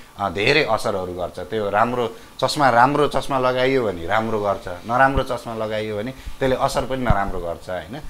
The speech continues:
त्यसले गर्दाखेरि चाहिँ, अ, चस्मा पनि आफूले लगाउने चिज, आफूले हाल्ने औषधिहरू, आफूले लगाउने contact लेन्सको बारेमा चाहिँ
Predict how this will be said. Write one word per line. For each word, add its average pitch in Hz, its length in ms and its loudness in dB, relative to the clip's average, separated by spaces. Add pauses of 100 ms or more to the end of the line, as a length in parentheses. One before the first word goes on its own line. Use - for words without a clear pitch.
(240)
त्यसले 156 160 4
गर्दाखेरि 110 520 2
चाहिँ, 113 560 -4 (460)
अ, 98 140 0
चस्मा 127 400 0
पनि 110 380 -4 (280)
आफूले 139 320 0
लगाउने 120 480 2
चिज, 107 260 -6
आफूले 107 300 -2
हाल्ने 98 300 -2
औषधिहरू, 101 760 -4
आफूले 98 320 -8
लगाउने 98 360 -2
contact 104 380 -4
लेन्सको 98 280 -10
बारेमा 90 440 -8
चाहिँ 107 240 -10